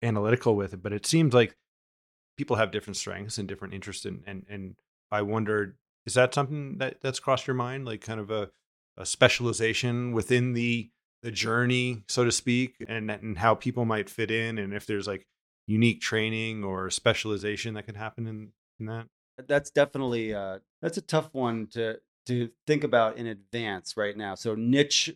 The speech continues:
Speaker 2: specializations
Speaker 1: Mm-hmm.
Speaker 2: within the psychedelic therapy framework, whether that's specialization in integration,
Speaker 1: Mm-hmm.
Speaker 2: specialization in holding space during the administration sessions,
Speaker 1: Mm.
Speaker 2: specialization in preparation. One thing I can say is that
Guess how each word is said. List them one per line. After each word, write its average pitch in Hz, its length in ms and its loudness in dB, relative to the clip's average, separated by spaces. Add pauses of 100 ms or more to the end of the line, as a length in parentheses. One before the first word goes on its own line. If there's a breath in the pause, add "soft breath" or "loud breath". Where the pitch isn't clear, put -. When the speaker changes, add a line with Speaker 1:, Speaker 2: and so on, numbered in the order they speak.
(100)
Speaker 2:
specializations 117 760 0
Speaker 1:
Mm-hmm. 107 80 -6
Speaker 2:
within 117 260 2
the 117 80 0
psychedelic 107 520 -4 (120)
therapy 98 540 -10 (500)
framework, 98 560 -4 (160)
whether 107 260 0
that's 98 240 -4
specialization 101 840 -6
in 98 60 -12
integration, 123 760 0
Speaker 1:
Mm-hmm. - 20 -2
Speaker 2:
specialization 104 720 -4
in 98 80 -12
holding 98 340 -10
space 123 400 0
during 104 240 -6
the 101 100 -10
administration 107 640 -4
sessions, 117 540 -6 (100)
Speaker 1:
Mm. 101 140 -10 (100)
Speaker 2:
specialization 101 720 -6
in 95 160 -16
preparation. 107 720 -6 (380)
One 156 120 2
thing 190 160 4
I 139 120 4
can 139 280 -4
say 95 560 -8
is 107 200 -12
that 104 340 -2